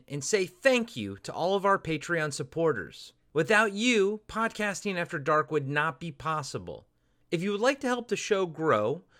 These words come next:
please consider signing up at patreon dot com slash podcasting after dark. You can also support the show by purchasing one of our awesome t-shirt designs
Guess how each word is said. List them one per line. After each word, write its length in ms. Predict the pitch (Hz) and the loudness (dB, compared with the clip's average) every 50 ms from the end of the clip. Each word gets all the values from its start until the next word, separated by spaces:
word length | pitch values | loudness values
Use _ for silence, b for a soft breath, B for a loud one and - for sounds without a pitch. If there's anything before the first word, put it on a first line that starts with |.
| b b b | b b b
please 220 | - 285 285 269 | -6 -4 -4 -4
consider 420 | - - 285 262 - - 226 208 196 | -4 -6 -6 -6 -2 -2 0 0 0
signing 380 | - - 196 175 170 165 160 | -2 0 0 0 0 -2 -2
up 180 | 156 160 160 - | -2 -2 -4 -4
at 200 | - 131 117 - | -8 -8 -8 -8
patreon 500 | - - 240 233 - 262 240 220 214 202 | -8 -8 -8 -8 -4 -2 0 0 0 2
dot 220 | 180 180 175 170 - | 2 0 0 0 -2
com 400 | - 175 160 156 156 160 156 139 | -4 -2 0 0 0 -2 -4 -8
slash 320 | - - 147 113 107 - | -8 -2 -2 -2 -2 -2
podcasting 760 | - - - 170 165 156 - - 175 151 139 135 - 160 139 | -6 -2 0 0 0 0 0 -2 -4 -4 -4 -4 -6 -6 -4
after 280 | 135 127 127 - - 123 | -4 -4 -4 -6 -10 -10
dark. 480 | 104 104 104 92 - - - _ - _ _ _ _ _ _ _ _ _ _ _ _ _ _ | -2 -2 -2 -2 -2 -6 -14 _ -20 _ _ _ _ _ _ _ _ _ _ _ _ _ _
You 120 | - 170 135 | -8 -4 -2
can 160 | 170 170 175 | 0 0 2
also 340 | 147 180 214 - - 247 202 | 4 2 2 4 6 4 4
support 440 | - - - 127 - 160 156 143 | 4 2 -4 0 2 2 2 2
the 100 | - 135 | 0 -4
show 400 | - - - 107 101 113 151 151 - | -2 0 0 2 2 2 0 -2 0
by 140 | - 151 139 | 0 0 2
purchasing 540 | - 190 190 - 196 170 - - 185 160 | 2 -2 -4 -2 -4 -8 -6 -4 -4 -2
one 120 | 156 160 156 | 0 0 -2
of 140 | 156 135 147 | 0 2 4
our 160 | 151 160 - - | 2 2 2 2
awesome 460 | 220 262 277 - - 220 151 123 110 | 2 2 4 4 4 2 0 -2 -4
t-shirt 460 | - - 165 156 135 - 143 120 - | -6 -8 -8 -6 -4 -4 -4 -6 -6
designs 580 | 120 107 98 131 120 123 139 165 190 202 - | -8 -6 -2 0 0 0 0 -2 -4 -6 -8